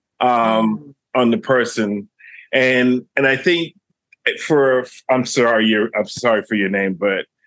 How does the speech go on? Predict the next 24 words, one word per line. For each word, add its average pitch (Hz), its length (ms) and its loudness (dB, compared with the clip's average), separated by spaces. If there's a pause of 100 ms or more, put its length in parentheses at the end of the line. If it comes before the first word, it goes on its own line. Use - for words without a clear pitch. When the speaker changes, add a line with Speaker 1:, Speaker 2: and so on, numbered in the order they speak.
(320)
Speaker 1:
there 143 240 2
needs 165 240 0
to 170 60 0
be 147 120 0
some 156 180 0
kind 147 200 0
of 120 60 0
redeeming 127 440 2
qualities 120 540 0
about 104 200 0
this 98 140 -8
guy, 104 300 0
even 117 200 2
though 110 200 2
he's, 98 560 -8 (500)
he's 113 340 2
rough. 123 440 0
<laughs> - 80 -20
You 120 160 2
know 262 100 2
what 190 220 0
I - 180 0
Speaker 2:
Mm-hmm. 220 40 -8 (180)
Speaker 1:
mean? 165 160 -2